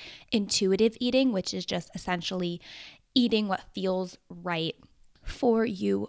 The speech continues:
when it feels right. But of course, this comes with a lot of mindfulness. Mm, but fueling yourself really means prioritizing the things that do make you feel your best.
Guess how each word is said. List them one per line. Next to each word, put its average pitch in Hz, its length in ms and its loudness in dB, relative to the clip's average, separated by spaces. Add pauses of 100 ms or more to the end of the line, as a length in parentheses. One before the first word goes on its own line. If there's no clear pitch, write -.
(100)
when 190 380 0
it 185 200 -6
feels - 400 -10
right. - 240 -6 (320)
But 226 160 2
of 202 160 -6
course, 226 460 2
this - 240 -6
comes 190 440 -6
with 180 380 -8
a 208 60 -8
lot 180 360 -6
of 190 140 -10
mindfulness. 180 920 -8 (800)
Mm, 208 420 4
but 214 380 2
fueling 269 480 4
yourself 180 580 -2 (100)
really 202 340 0
means 180 280 -4
prioritizing 180 840 -4
the 165 80 -6
things 170 320 -8
that - 180 -12
do 175 200 -4
make 165 320 -8
you 165 240 -8
feel 160 480 -6
your 165 140 -6
best. - 500 -4